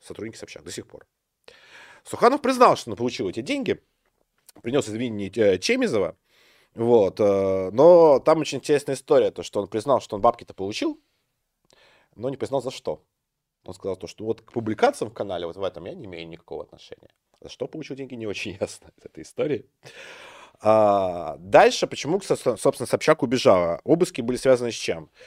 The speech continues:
Следствие хотело установить, э, оперативную связь непосредственно этих двух деятелей, доказанных непосредственно с Собчак.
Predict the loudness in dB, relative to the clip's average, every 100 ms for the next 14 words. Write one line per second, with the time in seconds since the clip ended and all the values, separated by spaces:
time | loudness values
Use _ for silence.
0 | -20 -12 2 2 2 0 0 -2 -4 -4
1 | -2 0 -2 -6 -6 -6 -8 _ _ -12
2 | -10 -10 -6 -4 -4 -6 -8 -8 -6 -6
3 | -8 -16 -12 -10 -12 -12 -18 -18 -18 -16
4 | -10 -10 -10 -12 -10 -6 -6 -6 -20 _
5 | _ -18 -12 -6 -6 -4 -6 -4 -10 -10
6 | _